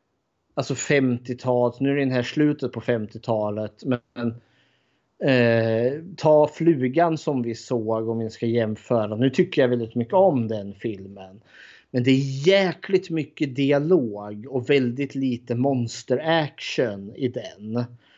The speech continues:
Eh, och det var ganska typiskt för såna här, fi-, alltså skräckfilmer från den här eran, att det är jäkla mycket babbel och snack.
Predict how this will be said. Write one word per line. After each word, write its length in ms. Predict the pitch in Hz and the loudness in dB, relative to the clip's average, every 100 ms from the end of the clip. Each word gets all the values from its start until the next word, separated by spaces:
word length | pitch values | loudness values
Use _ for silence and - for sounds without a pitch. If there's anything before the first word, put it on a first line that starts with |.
| _ _ _ _ - 147 | _ _ _ _ -2 2
Eh, 840 | 135 127 123 123 123 127 123 131 135 | 4 4 4 2 2 0 -2 -4 -8
och 280 | - 190 | -4 0
det 120 | 143 147 | 2 2
var 100 | 151 | 2
ganska 360 | 160 135 - | 0 -2 -6
typiskt 880 | 127 - 196 202 - - 127 120 - | -6 -4 -4 -2 -4 -4 -4 -4 -8
för 160 | - 123 | -8 -8
såna 280 | - 120 110 | -4 -2 -2
här, 840 | 117 113 107 104 107 110 113 120 | 0 -2 -2 -4 -4 -4 -6 -8
fi-, 280 | - 135 123 | 0 2 2
alltså 180 | 113 | -2
skräckfilmer 600 | 123 135 123 - 131 113 110 | -2 -2 -2 -2 0 0 -2
från 180 | 117 110 | -6 -4
den 80 | |
här 180 | 110 117 | -4 0
eran, 500 | 139 131 117 135 151 | 2 4 4 4 2
att 120 | 110 110 | 0 0
det 80 | |
är 300 | 117 117 120 | 0 0 0
jäkla 440 | 156 139 - - 190 | 0 0 -4 -6 -2
mycket 520 | 139 123 139 117 - | -2 -2 -2 -4 -2
babbel 520 | 156 160 135 131 120 | 0 0 -2 -4 -4
och 80 | 117 | -4
snack. 480 | - - - 160 | -8 -4 0 0